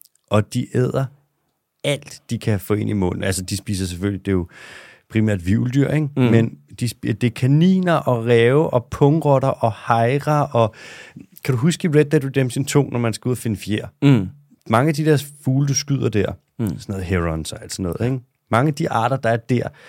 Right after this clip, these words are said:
Speaker 1: når du ligesom er i det, der tilsvarer Florida i, øh, Red Dead Redemption to, det er nogle af de arter, der i virkeligheden nu bliver mere og mere truet på grund af tigerpyton.
Speaker 2: Okay, fedt.
Speaker 1: Så til alle jer, der spiller Red Dead Redemption to,
Speaker 2: Ja.
Speaker 1: rid lige ned i Florida en gang.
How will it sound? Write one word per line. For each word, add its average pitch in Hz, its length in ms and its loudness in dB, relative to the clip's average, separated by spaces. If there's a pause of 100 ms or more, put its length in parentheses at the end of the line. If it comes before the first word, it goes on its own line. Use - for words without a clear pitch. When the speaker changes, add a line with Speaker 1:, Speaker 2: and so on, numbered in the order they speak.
(220)
Speaker 1:
når 110 100 2
du 104 80 0
ligesom 107 340 -2
er 101 220 -2 (200)
i 143 120 2
det, 117 200 -2
der 107 80 0
tilsvarer 110 520 -4
Florida 107 520 0 (160)
i, 135 260 0 (180)
øh, 110 100 4 (100)
Red 92 340 2
Dead 101 200 -2
Redemption 92 360 -4
to, - 320 -2 (320)
det 127 60 2
er 147 40 4
nogle 147 260 4
af 143 80 -6
de 147 140 0
arter, 110 180 -2
der 113 100 -2
i 120 60 -2
virkeligheden 139 800 2
nu 131 200 4
bliver 147 220 -2
mere 117 200 2
og 127 60 -2
mere 117 160 0
truet 110 360 -4
på - 80 -16
grund 104 220 -4
af 95 40 -10
tigerpyton. 107 680 -4
Speaker 2:
Okay, 135 360 2 (260)
fedt. 117 220 -2
Speaker 1:
Så 117 180 4
til 120 140 0
alle 151 220 4
jer, 131 100 4
der 135 80 2
spiller 127 280 0
Red 123 100 2
Dead 120 200 0
Redemption 117 400 -2
to, 110 280 0 (240)
Speaker 2:
Ja. 95 120 -4 (180)
Speaker 1:
rid 151 160 2
lige 180 180 2
ned 151 220 0
i 131 60 -4
Florida 117 400 -2
en 107 100 -2
gang. 87 200 0